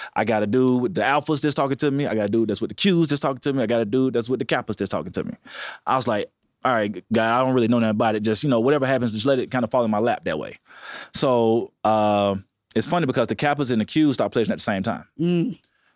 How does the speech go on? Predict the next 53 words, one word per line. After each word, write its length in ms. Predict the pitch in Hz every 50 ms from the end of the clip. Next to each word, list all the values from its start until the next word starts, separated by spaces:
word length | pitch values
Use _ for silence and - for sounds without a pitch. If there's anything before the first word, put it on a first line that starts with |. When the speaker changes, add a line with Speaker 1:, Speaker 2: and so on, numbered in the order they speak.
| _ _ -
Speaker 1:
And 100 | 95 113
I 80 | 117 113
was 80 | 104
just 100 | 98 -
like, 140 | 85 82 -
"Man, 160 | - 117 110
I 60 | 104
need 100 | 113 113
to 60 | 98 95
make 100 | 95 90
a 40 |
decision, 400 | 78 - - 143 135 117 98 95
man," 160 | 95 95 95 92
'cause 100 | - 95
the 40 | 92
signs 320 | - - 120 120 117 113
was 120 | 110 110 117
up, 120 | 117 110
like, 120 | 107 104 -
interest 240 | 127 117 117 110 117
meeting 140 | 117 110
on 80 | 110 101
whatever 240 | 107 110 110 98 101
date. 260 | 98 104 101 101 160
Speaker 2:
Yeah. 400 | 185 202 214 208 202 180 160 156 139 _ _ _ _ -
Speaker 1:
And, 100 | 151 135 113
like, 220 | 123 120 120 117
this 160 | 113 175 220 196
is 60 | 165
how 140 | 185 196 175
illiterate, 520 | 156 165 151 147 175 190 165 131 120 - 120
illiterate 280 | 120 151 208 202 160 120
I 160 | 104 101 101
am. 140 | 95 92 107
I 80 | 127
don't 160 | 151 151 139
know, 140 | 123 123 123
like, 340 | 120 113 107 104 104 104 101
you 80 | 120 127
know, 100 | 117 107
you're 80 | 117 127
supposed 160 | 127 - 120 -
to 60 | 127
be 40 | 110
going 140 | 117 120 120
to 80 | -
their 60 | 123 117
parties 440 | - 120 117 113 110 110 120 110 113
and 80 | 101 -
showing 200 | - 117 113 110
support. 360 | 117 107 - 123 120 120 110
I 120 | - 127 139
don't, 180 | 147 117 107